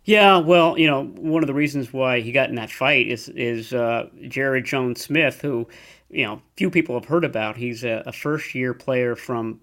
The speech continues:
Pittsburgh. Uh, handled him pretty good in, in that one-on-one pass rush drill. I don't think that Dion Jordan has been all that impressive. He doesn't seem to have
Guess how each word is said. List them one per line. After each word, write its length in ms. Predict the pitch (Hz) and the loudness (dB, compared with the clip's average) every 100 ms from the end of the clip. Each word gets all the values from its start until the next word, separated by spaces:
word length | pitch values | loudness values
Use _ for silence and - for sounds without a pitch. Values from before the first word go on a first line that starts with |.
| - | -2
Pittsburgh. 580 | 175 175 127 104 110 - _ _ _ _ - | 0 0 -8 -8 -8 -14 _ _ _ _ -4
Uh, 340 | 135 139 135 - | 2 2 0 -2
handled 400 | 123 175 220 185 | 2 4 4 4
him 160 | 165 | 2
pretty 220 | 151 160 139 | 4 0 4
good 360 | 160 214 - - | 2 2 -2 -10
in, 180 | - 135 | -6 -6
in 180 | 139 139 | -2 -2
that 200 | 135 135 | -2 -2
one-on-one 440 | 135 139 135 131 | -2 -2 -2 -4
pass 320 | 127 139 170 - | -2 -2 -4 -6
rush 240 | - - | -10 -8
drill. 300 | 123 110 110 | -4 -4 -4
I 140 | 160 170 | 0 4
don't 260 | 202 165 | 4 2
think 220 | 190 175 | 2 2
that 300 | 180 170 165 | 4 2 4
Dion 320 | 147 165 160 135 | 2 2 2 0
Jordan 340 | 156 156 151 | 0 0 0
has 220 | 147 131 | -2 -2
been 200 | 127 147 | 0 -2
all 200 | 143 143 | 0 0
that 160 | 151 139 | 0 -2
impressive. 440 | 123 135 151 160 | -2 -4 -4 -4
He 60 | 143 | -4
doesn't 220 | 156 165 | -2 -2
seem 180 | 160 156 | 0 0
to 100 | 139 | 0
have 460 | 131 135 147 131 | -4 -2 -4 -6